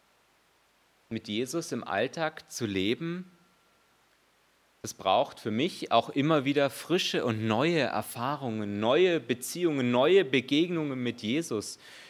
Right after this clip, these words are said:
Denn sonst ja, verlieren diese Dinge, die ich in der Vergangenheit erlebt habe, irgendwo auch ihre Kraft und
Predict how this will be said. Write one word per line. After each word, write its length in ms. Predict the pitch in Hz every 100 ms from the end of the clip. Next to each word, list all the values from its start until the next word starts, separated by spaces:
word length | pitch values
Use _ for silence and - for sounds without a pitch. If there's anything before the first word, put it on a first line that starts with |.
| -
Denn 140 | 113
sonst 760 | 110 117 165 202 - - - - _ _ _ _ _ _ _ -
ja, 200 | - -
verlieren 560 | - 117 113 151 156 139
diese 220 | 135 123
Dinge, 360 | - - 311 123
die 160 | 110
ich 100 | 113
in 80 | 113
der 140 | 110
Vergangenheit 840 | - 113 - 135 175 139 120 113 -
erlebt 480 | 104 110 156 -
habe, 320 | 147 147 151 160
irgendwo 720 | 110 127 135 127 123 127 131 - _ _ _ _ _ -
auch 200 | 117 -
ihre 280 | 127 127 123
Kraft 680 | - 160 - - - - - -
und 560 | 110 104 98 - -